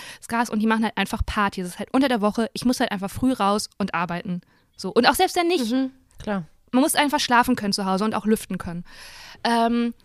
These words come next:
Speaker 1: und hab ich mich erstmal beruhigt und dann ist mir irgendwann, es ging auf einmal, ist wirklich, ist eine Leitung gebrochen, weil wir-, wirklich, wenn ich meinen Schlaf nicht kriege,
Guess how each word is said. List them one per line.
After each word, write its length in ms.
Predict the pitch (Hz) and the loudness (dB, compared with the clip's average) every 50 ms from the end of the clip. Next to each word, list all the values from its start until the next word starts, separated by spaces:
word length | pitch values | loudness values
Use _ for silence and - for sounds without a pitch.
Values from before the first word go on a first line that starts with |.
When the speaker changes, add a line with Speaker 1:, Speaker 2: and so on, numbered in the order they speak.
| - - _ - - - | -20 -20 _ -12 -2 2
Speaker 1:
und 560 | 233 247 247 240 247 240 240 247 233 - - - - - | 4 6 6 6 6 4 4 2 0 -2 -8 -10 -8 -6
hab 140 | - 233 240 | -2 -2 0
ich 80 | - | 0
mich 120 | 349 294 262 | 0 2 2
erstmal 220 | 240 240 262 240 | 2 4 2 0
beruhigt 420 | 185 208 202 196 247 302 311 - - | 0 2 4 4 4 4 4 0 -4
und 40 | 220 | -2
dann 140 | 240 262 277 | -2 -2 -2
ist 120 | 277 - | -2 -4
mir 120 | 262 240 - | -4 0 2
irgendwann, 380 | 247 269 302 - - 247 226 | 2 2 2 2 0 -2 -2
es 80 | 214 - | -2 -2
ging 180 | - 320 339 233 | -2 -2 0 0
auf 120 | 226 - - | -2 -2 2
einmal, 500 | - 247 277 294 294 262 240 233 240 240 | 2 2 4 4 4 4 4 2 0 0
ist 200 | - 240 - - | 0 -2 -2 0
wirklich, 380 | 220 247 - - 247 233 - - | -2 -2 -2 0 -2 -2 -2 -2
ist 160 | 214 - - | -4 0 0
eine 300 | 226 220 208 208 208 196 - | 2 2 2 2 0 0 -2
Leitung 360 | 214 214 214 247 - 277 262 | 0 2 2 2 2 0 -2
gebrochen, 480 | 226 220 185 196 208 208 - 262 240 220 | -2 -2 -2 0 0 0 2 2 2 2
weil 100 | 214 190 | 0 0
wir-, 140 | 226 233 | -2 -2
wirklich, 240 | - 233 269 - - | -2 -2 -4 -2 -2
wenn 80 | 233 220 - | -4 -4 -4
ich 120 | 247 - | -4 -2
meinen 160 | 254 247 226 | 0 0 0
Schlaf 340 | - - 247 247 285 - - | -2 0 0 0 0 2 0
nicht 160 | 240 - - | -4 -4 -4
kriege, 320 | - - 214 202 220 247 | -8 -6 -2 0 0 -2